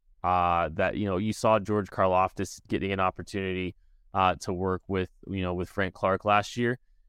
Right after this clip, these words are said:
You know, let's say Frank Clark comes back, it's another great opportunity for a group to kinda, you know, rally around Myles Murphy and help him get caught up to speed. Uh,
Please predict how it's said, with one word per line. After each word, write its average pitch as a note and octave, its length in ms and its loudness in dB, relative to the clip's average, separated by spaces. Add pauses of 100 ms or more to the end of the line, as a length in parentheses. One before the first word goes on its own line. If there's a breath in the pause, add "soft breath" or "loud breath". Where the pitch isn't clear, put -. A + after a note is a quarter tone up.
(140)
You C3 80 -4
know, C#3+ 60 2
let's C#3+ 140 0
say D3 160 0
Frank C#3 280 -2
Clark B2+ 240 2
comes B2 200 -4
back, A#2 260 4
it's C3 120 -6
another A2 260 2
great A2 180 2
opportunity A2 520 0
for G#2+ 260 0
a F2 180 0
group F#2+ 300 -4
to G2+ 100 -8
kinda, G2 460 0
you G#2 80 -2
know, F#2+ 160 -2
rally F#2+ 420 2
around F#2+ 500 0 (360)
Myles G#2 260 4
Murphy G2+ 360 -2
and F#2+ 80 0
help F#2+ 220 0
him G2+ 160 -6
get F#2+ 200 -2
caught F#2+ 200 4
up G2 120 0
to G2+ 100 -10
speed. A2 460 -2 (380)
Uh, F#2 360 4